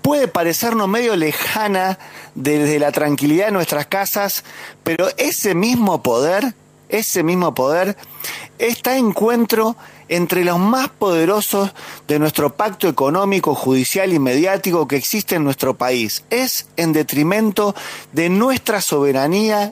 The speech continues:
y de nuestros recursos naturales y bienes comunes que al final y al cabo tienen que ver con la contaminación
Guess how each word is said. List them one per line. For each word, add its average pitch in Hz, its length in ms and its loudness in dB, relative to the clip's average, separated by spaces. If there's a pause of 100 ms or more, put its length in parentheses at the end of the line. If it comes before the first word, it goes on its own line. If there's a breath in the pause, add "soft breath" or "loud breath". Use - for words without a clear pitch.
y 143 120 0
de 143 160 2
nuestros 208 520 2
recursos 170 580 0
naturales 143 680 0
y 127 80 2
bienes 180 320 0
comunes 160 500 0
que 147 120 -2
al 147 100 0
final 208 380 0
y 196 60 0
al 143 160 0
cabo 185 460 0 (500 loud breath)
tienen 220 480 -2
que 143 200 0
ver 175 220 2
con 156 180 0
la 127 100 0
contaminación 123 1040 0